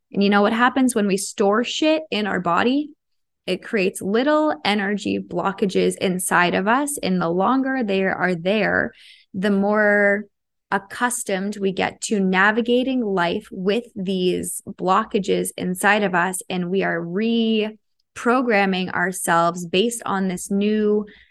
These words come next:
space of orientation. As a, and what I mean is, like, it becomes our new norm to navigate in the world based on having these traumas.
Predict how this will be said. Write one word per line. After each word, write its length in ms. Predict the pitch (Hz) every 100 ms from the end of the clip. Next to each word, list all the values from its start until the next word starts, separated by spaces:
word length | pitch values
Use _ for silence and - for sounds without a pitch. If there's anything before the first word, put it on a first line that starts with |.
| _ _
space 580 | - - - 208 220 -
of 160 | 190 180
orientation. 1120 | 185 202 190 180 180 190 185 - - 226 233 _ _ _ - _ _ _ -
As 260 | - 185 185
a, 80 | 190 - - 190 -
and 180 | 196 190
what 120 | 185
I 120 | 180
mean 400 | 185 254 254 180
is, 160 | 180 165
like, 220 | 170 -
it 200 | 208 208
becomes 480 | 202 - 240 254 233
our 200 | 190 190
new 340 | 196 208 247
norm 800 | 226 202 202 180 170 180 269 285 _ _ -
to 100 | 233
navigate 560 | 202 196 196 202 220 226
in 200 | 240 254
the 80 | 254
world 540 | 202 170 170 220 - _ _ _ _ -
based 320 | 208 220 -
on 140 | 190 190
having 380 | 196 190 190 180
these 200 | 185 -
traumas. 680 | 180 175 - - - -